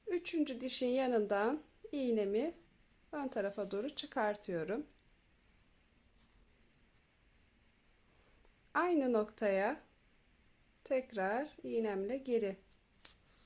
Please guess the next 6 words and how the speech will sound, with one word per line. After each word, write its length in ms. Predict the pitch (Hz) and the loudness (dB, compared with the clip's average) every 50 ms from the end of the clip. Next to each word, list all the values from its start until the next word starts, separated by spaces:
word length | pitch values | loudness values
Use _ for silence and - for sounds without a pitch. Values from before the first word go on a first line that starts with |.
| - - - - - _ _ _ - _ - | -20 -20 -20 -20 -20 _ _ _ -20 _ -14
gidiyorum. 600 | - 196 180 180 170 170 165 165 180 180 233 262 - - _ _ _ _ _ _ - - _ _ _ - - _ _ _ - - - _ _ _ _ _ _ _ _ _ _ _ _ _ _ - - _ _ _ - _ _ - - _ _ _ _ _ - - _ _ _ _ _ _ - - - _ _ _ _ _ - - - - - - - _ - | -14 -10 -8 -6 -4 -4 -4 -4 -4 -6 -6 -8 -10 -16 _ _ _ _ _ _ -20 -20 _ _ _ -20 -20 _ _ _ -20 -20 -20 _ _ _ _ _ _ _ _ _ _ _ _ _ _ -20 -20 _ _ _ -20 _ _ -20 -20 _ _ _ _ _ -20 -20 _ _ _ _ _ _ -20 -20 -20 _ _ _ _ _ -20 -20 -20 -20 -20 -20 -20 _ -4
Bu 120 | 392 381 381 | -4 -2 0
kısmı 460 | - 349 311 - 269 262 277 349 381 - - - - - - _ _ _ _ _ _ - | -2 -2 -2 -2 -2 0 0 0 -2 -4 -12 -20 -20 -20 -20 _ _ _ _ _ _ -12
istediğiniz 640 | 302 - - 330 311 302 320 320 320 320 330 311 - - - _ - | -12 -8 -6 -4 -4 -2 -2 0 0 0 -2 -2 -6 -14 -16 _ -6
uzunlukta 600 | 262 247 233 254 247 247 233 233 233 226 - 320 | -6 -4 -2 0 0 2 2 2 2 2 2 4
ayarlayabilirsiniz. 1200 | 294 285 277 277 277 269 262 262 269 277 269 262 269 262 254 254 247 - - - - 185 190 247 302 | 4 6 6 6 6 4 4 4 4 4 4 4 2 2 0 0 0 -2 -6 -4 -2 0 0 0 -2